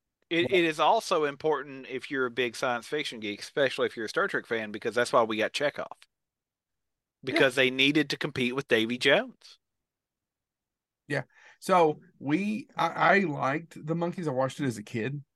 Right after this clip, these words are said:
Speaker 2: and I haven't seen any of the episodes in many, many years. And I'm pretty sure that you can find them fairly easily, but I don't know that,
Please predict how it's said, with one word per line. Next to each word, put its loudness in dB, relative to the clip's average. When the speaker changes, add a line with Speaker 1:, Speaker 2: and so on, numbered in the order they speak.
Speaker 2:
and 0
I 2
haven't -2
seen -4
any -4
of -8
the -2
episodes -6
in -6
many, -6
many -6
years. -6
And -6
I'm -10
pretty -8
sure -6
that -12
you -8
can -6
find 2
them -6
fairly -4
easily, -2
but -4
I 0
don't 0
know 0
that, -2